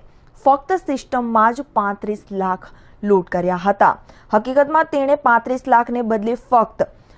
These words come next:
અઢાર લાખ લોડ કર્યા હતા અને એ ટી એમ મશીનમાં રૂપિયા લોડ કરવાના મુખ્ય ચેમ્બરમાં મુખ્ય દરવાજાને ખુલ્લો છોડ્યો હતો. અહીંથી કાઢેલા રૂપિયા તેને અન્ય એ ટી એમમાં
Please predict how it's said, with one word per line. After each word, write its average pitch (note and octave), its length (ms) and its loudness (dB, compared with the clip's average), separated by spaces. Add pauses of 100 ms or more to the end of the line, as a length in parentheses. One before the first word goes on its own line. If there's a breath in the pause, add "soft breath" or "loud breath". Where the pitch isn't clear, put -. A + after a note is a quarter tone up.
(140 soft breath)
અઢાર B3+ 380 4
લાખ D#4 260 2
લોડ C4 300 -2
કર્યા B3+ 280 2
હતા B3 260 -2
અને C4+ 240 -4
એ A3 100 -6
ટી A#3 160 -6
એમ A#3 120 -4
મશીનમાં A3+ 500 -2
રૂપિયા G#3+ 380 -2
લોડ G#3 220 -4
કરવાના G#3 380 0
મુખ્ય G#3+ 500 -4 (160)
ચેમ્બરમાં G#3 600 -2 (480 soft breath)
મુખ્ય C4 360 0
દરવાજાને C4+ 600 2
ખુલ્લો G#3 380 -4
છોડ્યો F3+ 340 -6
હતો. G#3 300 0 (340)
અહીંથી D4 360 0
કાઢેલા C#4+ 440 4
રૂપિયા C4 420 0
તેને C4 240 -4 (340 soft breath)
અન્ય C4+ 380 0
એ C4 140 -2
ટી C4 240 -6
એમમાં B3 340 -2